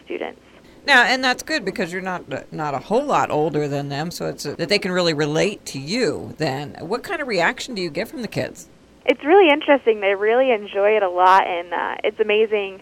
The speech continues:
Speaker 1: how much people don't know about the beef industry, and they always have lots and lots of questions, and it's really fun because, like you said, they can relate well to us, so they're always asking about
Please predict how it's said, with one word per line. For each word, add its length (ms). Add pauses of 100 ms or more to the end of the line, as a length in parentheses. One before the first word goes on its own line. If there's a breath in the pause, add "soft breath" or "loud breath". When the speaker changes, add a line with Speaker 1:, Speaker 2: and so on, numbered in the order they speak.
(200)
Speaker 1:
how 260
much 320
people 260
don't 320
know 140
about 280
the 80
beef 220
industry, 640
and 180 (200)
they 220 (140)
always 300
have 220
lots 300
and 100
lots 200
of 160
questions, 800
and 540 (380 loud breath)
it's 180
really 240
fun 300
because, 300 (260)
like 180
you 160
said, 160
they 120
can 260
relate 280
well 220
to 140
us, 260
so 60
they're 240
always 180
asking 380
about 320